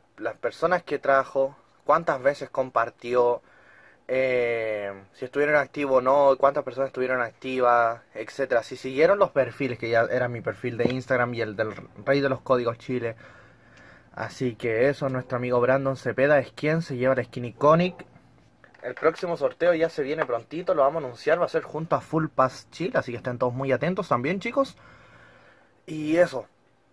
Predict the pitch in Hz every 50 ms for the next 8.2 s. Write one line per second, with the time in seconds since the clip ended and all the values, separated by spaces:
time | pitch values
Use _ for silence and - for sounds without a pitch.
0 | _ _ _ _ _ _ 127 127 - 147 135 131 131 117 - 127 117 110 117 127
1 | 131 135 135 127 123 120 117 _ _ - 113 110 107 104 110 110 110 107 - 120
2 | 113 123 - _ _ _ _ _ _ _ _ _ _ _ _ _ _ _ _ _
3 | - - 104 101 - 113 98 113 110 110 107 101 95 - 107 104 107 107 107 -
4 | 117 117 - - 113 101 107 101 - - 104 107 101 107 110 117 127 143 139 -
5 | - 147 143 - - _ - 113 - 110 113 120 - - 131 - - - 117 110
6 | 110 - - 110 113 117 117 113 - - 113 110 110 113 113 120 - - _ -
7 | 110 110 - 110 110 110 107 110 107 104 104 104 101 101 - - - 101 - 104
8 | 101 98 95 95